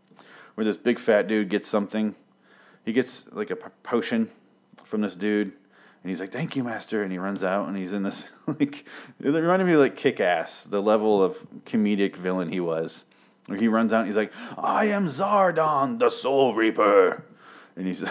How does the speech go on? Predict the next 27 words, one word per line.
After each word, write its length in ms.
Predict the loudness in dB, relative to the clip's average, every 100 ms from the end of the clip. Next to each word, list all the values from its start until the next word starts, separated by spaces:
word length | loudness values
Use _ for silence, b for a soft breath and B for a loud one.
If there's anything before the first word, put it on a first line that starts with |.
| -10
<laughs> 120 | 0
"You 160 | 2 4
will 160 | 4
all 200 | 4 4
pay 260 | 4 2 2
in 120 | -2
sex," 520 | -4 0 -2 -4 -10
and 100 | -6
he's, 180 | -4 -2
like, 180 | -2 -2
yelling 300 | -4 -2 -2
at 80 | -2
them. 380 | -2 -2 -4 -10 _ b b b b -12
Yeah, 140 | -8
people 240 | -2 2 2
on 80 |
the 60 | 2
street, 360 | -4 -4 -4 -4
and 80 |
then 120 | -6 -4
that's 240 | -4 -2
where 80 | 0
Gordon's 420 | 2 2 2 -2
doing 220 | -4 -6
traffic 420 | -4 -4 -4 -6
duty, 380 | -4 -4 -4 -8 -12
'cause, 240 | -18 -18